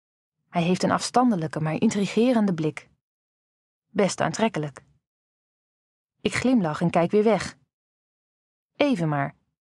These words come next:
Nu heeft hij zich omgedraaid en hij zegt iets tegen iemand die schuin achter hem staat.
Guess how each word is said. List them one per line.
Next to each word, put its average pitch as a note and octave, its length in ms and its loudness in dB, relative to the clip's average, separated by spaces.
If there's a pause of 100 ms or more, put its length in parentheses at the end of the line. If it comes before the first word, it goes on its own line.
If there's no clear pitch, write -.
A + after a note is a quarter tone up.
(1400)
Nu A3+ 200 4
heeft E3 240 -2
hij F3 100 2
zich F#3 160 -4
omgedraaid F#3 640 2
en A3 60 4
hij G3+ 100 2
zegt A3 260 0
iets C#4+ 160 -4
tegen A#3 260 2
iemand A3+ 220 2
die F#3+ 100 -4
schuin - 380 2
achter F#3 300 -2
hem D#3 140 -4
staat. - 440 -4